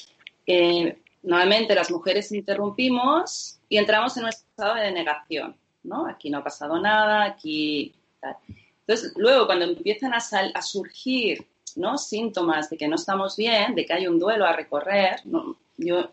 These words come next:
las que me seguís ya sabéis que no lo sitúo dentro de lo patológico, sino dentro de un proceso natural. Pero cuando empiezas a estar mal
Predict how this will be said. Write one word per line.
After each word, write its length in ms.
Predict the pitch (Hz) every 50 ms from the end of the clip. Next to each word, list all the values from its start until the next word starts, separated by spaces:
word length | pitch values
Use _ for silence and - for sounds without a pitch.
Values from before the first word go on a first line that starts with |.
| _ - - - - - - _ _ _ -
las 180 | 165 156 -
que 80 | - 160
me 100 | 165 160
seguís 300 | 160 - 170 160 180 180
ya 80 | 196 196
sabéis 280 | 196 196 185 190 190
que 120 | - 208 202
no 80 | 180 180
lo 60 | 190
sitúo 500 | 185 - 196 - - 190 220 214 185 175
dentro 320 | 160 160 160 160 160 156
de 60 | 156
lo 100 | 151 151
patológico, 800 | - 156 151 - 156 151 147 143 - - - 143 - - 143 135
sino 240 | - - 156 151 147
dentro 200 | 147 160 165 185
de 40 | 196
un 80 | 196 196
proceso 440 | 175 165 170 165 165 160 - -
natural. 400 | 180 165 160 - 143 143 139 139 - - - - - - _ _ _ _ _
Pero 160 | - 185 185 185
cuando 180 | 185 180 180
empiezas 300 | 175 170 175 214 226 247
a 40 | 247
estar 260 | 254 247 - 220 214
mal 380 | 220 233 233 226 214 185 - -